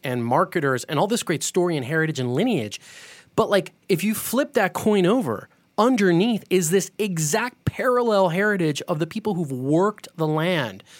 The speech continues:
you know, done all of the, the, the fertilization and fermentation and did the actual labor. And it was fascinating to hear it. I'm like,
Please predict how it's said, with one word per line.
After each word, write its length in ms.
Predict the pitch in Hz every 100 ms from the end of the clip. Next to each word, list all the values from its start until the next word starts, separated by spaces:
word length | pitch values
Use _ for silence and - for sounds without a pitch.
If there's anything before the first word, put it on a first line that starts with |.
| - - -
you 100 | 175
know, 100 | 175
done 420 | 151 175 196 226
all 300 | - 190 202
of 120 | 190 156
the, 280 | 151 156 160
the, 300 | 147 156 151
the 160 | 147
fertilization 880 | 131 - 208 185 143 196 190 185 160
and 200 | 139 127
fermentation 840 | 220 226 226 - 220 214 - 175
and 160 | 147 135
did 140 | 196
the 100 | 196
actual 420 | 175 180 175 143 135
labor. 500 | 151 226 190 147 123 - - - -
And 100 | 208
it 60 |
was 160 | 220 175
fascinating 400 | 185 220 262 196
to 60 | 147
hear 100 | 202
it. 80 |
I'm 80 | 156
like, 180 | 147